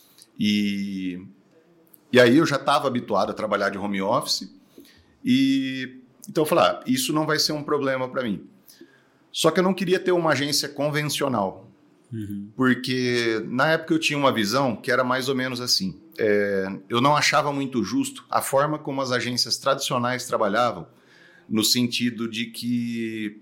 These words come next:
Speaker 1: eu tinha essa impressão de que as agências, é, faturavam um valor alto, beleza, isso era legal. Só que aí na hora de pagar os colaboradores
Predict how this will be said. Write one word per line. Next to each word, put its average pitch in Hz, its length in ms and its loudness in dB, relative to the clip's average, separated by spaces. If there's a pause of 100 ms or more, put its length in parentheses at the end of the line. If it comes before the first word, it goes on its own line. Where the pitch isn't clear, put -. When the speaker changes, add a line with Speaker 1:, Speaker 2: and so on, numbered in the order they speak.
(160)
Speaker 1:
eu 117 140 6
tinha 143 260 0
essa 139 220 0
impressão 135 520 0
de 95 140 -4
que 113 380 -8
as 107 160 2
agências, 113 680 0 (540)
é, 101 360 2 (260)
faturavam 143 760 2 (240)
um 110 140 -4
valor 104 380 4
alto, 120 280 -2
beleza, 117 640 -2
isso 101 220 -2
era 104 100 0
legal. 101 580 0 (320)
Só - 180 -2
que 151 100 2
aí 143 40 6
na 151 80 2
hora 151 160 2
de 143 120 -4
pagar 123 440 0
os 110 120 -4
colaboradores 113 1120 0